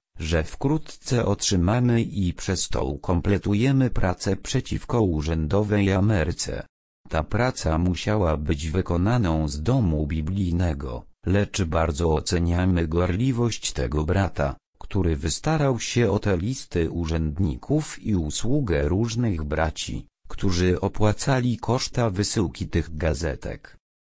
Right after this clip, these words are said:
Inni oprócz niektórych braci w Filadelfii brali również udział w tym specjalnym przywileju tej posługi.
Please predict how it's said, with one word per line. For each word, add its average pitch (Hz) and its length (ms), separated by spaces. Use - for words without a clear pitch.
Inni 160 520
oprócz 90 480
niektórych 92 560
braci 85 560
w - 60
Filadelfii 87 920
brali 80 460
również 127 580
udział 98 380
w - 100
tym 110 320
specjalnym 110 960
przywileju 110 640
tej 80 200
posługi. 76 920